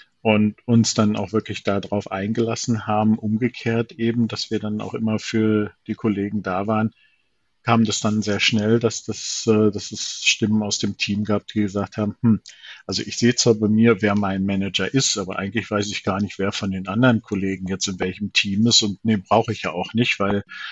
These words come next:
wir machen alle das Gleiche, wir werden alle gleich behandelt, wir kriegen alle das gleiche Empowerment von den beiden, also funktioniert das auch." Und,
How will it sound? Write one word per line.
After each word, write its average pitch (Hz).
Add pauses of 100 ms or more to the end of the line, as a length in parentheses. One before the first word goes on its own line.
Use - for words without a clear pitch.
(140)
wir 104
machen 107
alle 110
das -
Gleiche, 117
wir 104
werden 104
alle 101
gleich 101
behandelt, 110
wir 107
kriegen 104
alle 101
das 98
gleiche 101
Empowerment 107
von 120
den 117
beiden, 113 (680)
also 107
funktioniert 110
das 113
auch." 82
Und, 90